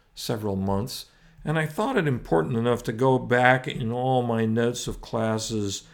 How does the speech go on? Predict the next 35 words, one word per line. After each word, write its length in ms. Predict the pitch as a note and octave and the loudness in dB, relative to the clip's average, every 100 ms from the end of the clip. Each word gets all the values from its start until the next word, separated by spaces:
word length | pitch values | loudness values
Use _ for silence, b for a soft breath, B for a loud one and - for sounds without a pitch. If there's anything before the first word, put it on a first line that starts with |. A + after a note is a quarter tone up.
| B B B - | B B B -12
uh, 160 | - G#2 | -8 -6
and 200 | C3 B2 | -6 -6
pull 140 | - E3+ | -2 0
out 200 | D#3 D3 | 0 0
some 180 | C3+ A#2+ | -2 0
ideas 540 | A2+ G#2+ B2 B2 G#2+ | -2 2 4 4 2
with 220 | G#2+ G2+ | -2 -2
regard 460 | G#2+ F2+ G#2 A2 A2 | -2 0 4 4 2
to 220 | G#2+ G2 | 0 0
it 140 | G#2 - | -2 -6
to 120 | G2 | -8
share 360 | - - B2 | -6 0 2
with 260 | A#2+ G2+ - | 2 0 0
you, 320 | F#2+ F#2+ F#2 B B B | -2 -2 -4 B B B
uh, 260 | - A#2+ A#2 | -10 -10 -8
that 200 | A2 B2+ | -2 2
are 100 | A#2+ | 2
based 420 | A2 C3+ C#3 C#3 | 2 2 0 0
on 220 | A2+ G#2 G#2 | -4 -2 -2
Mishle, 560 | G#2+ - F#2 F2+ F2+ b b b - | -2 -4 -6 -6 -8 b b b -6
and 120 | D3+ | 0
that 160 | A3 | 4
is 260 | A#3 D#3+ C#3 | 4 2 2
the 140 | C3 | 0
whole 540 | C3 D#3+ D#3+ D#3+ D#3 D3 | 0 0 4 4 4 2
subject 760 | - - C3 A2 A#2 G#2+ - - B B _ - | -2 0 0 0 -2 -2 -4 -14 B B _ -4
of 340 | A2 A2 F#2+ - | 2 2 0 -2
authority. 840 | G#2 - - G#2+ G2 F#2 F2 - - - - - - _ _ _ - - B B B B - | -6 -6 -4 0 2 0 -4 -12 -16 -20 -20 -20 -20 _ _ _ -16 -14 B B B B -8
Uh, 400 | A#2+ A2 - - | -6 -6 -6 -2
we 180 | E3 F3+ | 2 6
live 300 | D#3 D#3+ D3+ | 10 10 10
in 180 | C#3+ C#3 | 8 6
a 180 | C3+ | 2
society 640 | F3+ C3 - B2+ B2 B2 A#2+ | 0 -2 4 6 6 6 4
where, 580 | A2+ A2+ A2+ A2+ A2+ | 4 6 6 6 2